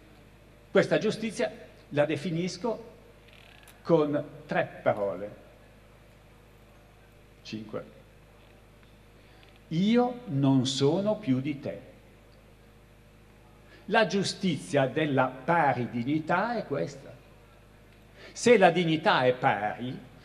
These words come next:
nessuno è più di un altro. Che, attenzione, è esattamente l'opposto di quel che significa la parola giustizia in una società basata sulla discriminazione.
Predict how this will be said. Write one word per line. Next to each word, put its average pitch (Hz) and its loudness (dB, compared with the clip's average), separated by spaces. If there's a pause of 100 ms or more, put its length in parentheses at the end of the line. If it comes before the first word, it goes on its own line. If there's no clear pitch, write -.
(140)
nessuno 226 2
è 254 2
più 196 0
di 185 -2
un 214 -2
altro. 98 -10 (800)
Che, - 2
attenzione, 139 0 (180)
è 147 6
esattamente 156 2
l'opposto 139 2 (800)
di 151 0
quel 190 0
che - 0 (800)
significa 147 -4
la 117 0
parola 139 0
giustizia 202 -4
in 143 0
una 151 0
società 160 -2
basata 156 0
sulla 151 -2
discriminazione. 131 -6